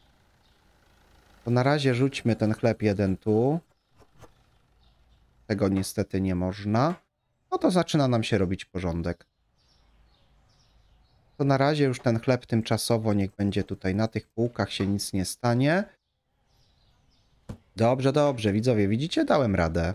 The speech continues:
ładnie to zrobić. Można, można. Jednak coś, nie coś potrafię.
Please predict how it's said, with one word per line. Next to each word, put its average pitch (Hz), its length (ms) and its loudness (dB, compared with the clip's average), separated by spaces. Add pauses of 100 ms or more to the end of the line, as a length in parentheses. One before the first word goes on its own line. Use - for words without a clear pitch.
(140)
ładnie 92 320 0
to 92 120 -4
zrobić. 90 440 -4
Można, 262 420 0 (100)
można. 87 420 -2 (360)
Jednak 185 300 0
coś, 139 160 0
nie 143 120 2
coś 139 180 0
potrafię. 104 640 2